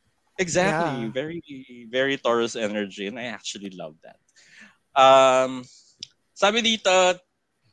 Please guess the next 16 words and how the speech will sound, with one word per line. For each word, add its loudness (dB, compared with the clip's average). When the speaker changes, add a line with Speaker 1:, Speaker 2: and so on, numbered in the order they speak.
Speaker 1:
yung 0
last 0
na 2
bullet 0
point 0
is -8
T -14
M -4
I. -6
Jupiter -2
in -6
Taurus 0
can -4
rev 2
up 2
tempers, -6